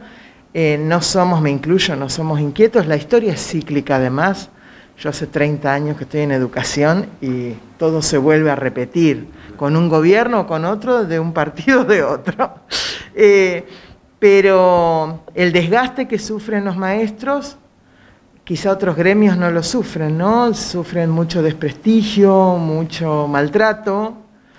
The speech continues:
a veces de la prensa, mucho de los padres, y no tenían ganas realmente.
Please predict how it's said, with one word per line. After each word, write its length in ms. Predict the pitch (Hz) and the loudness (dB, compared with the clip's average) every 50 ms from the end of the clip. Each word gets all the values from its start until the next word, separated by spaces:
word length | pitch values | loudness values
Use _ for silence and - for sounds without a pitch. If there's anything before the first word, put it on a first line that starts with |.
| _ _ _ _ _ _ _ _ _ _ _ | _ _ _ _ _ _ _ _ _ _ _
a 80 | - 165 | -4 -2
veces 320 | 160 180 165 - 170 139 | -2 -2 -4 -6 -10 -10
de 80 | 147 139 | -8 -8
la 120 | 139 139 | -8 -4
prensa, 680 | - 202 214 226 233 220 214 208 214 196 196 196 196 190 | 0 2 2 2 2 0 -2 -2 -2 0 0 0 0 -2
mucho 340 | 185 180 180 175 - 175 151 | -2 -4 -6 -8 -6 -6 -6
de 80 | 143 | -6
los 120 | 143 143 - | -6 -8 -6
padres, 760 | - 202 208 214 202 202 202 190 196 202 208 196 196 - - - | -2 0 2 2 2 0 -2 -2 -2 -4 -4 -6 -8 -14 -18 -16
y 400 | 190 160 156 151 151 147 143 139 139 | -12 -10 -8 -6 -6 -6 -6 -8 -8
no 200 | 147 170 180 175 | -6 -6 -6 -6
tenían 420 | - 175 160 160 160 151 151 151 | -6 -6 -4 -4 -4 -4 -6 -4
ganas 380 | 147 156 156 151 151 151 147 151 | -2 -2 -2 -2 -2 -4 -6 -6
realmente. 720 | 151 156 156 156 160 165 165 170 160 - 175 175 185 185 | -4 -4 -4 -2 -2 -4 -4 -6 -6 -4 -6 -6 -6 -6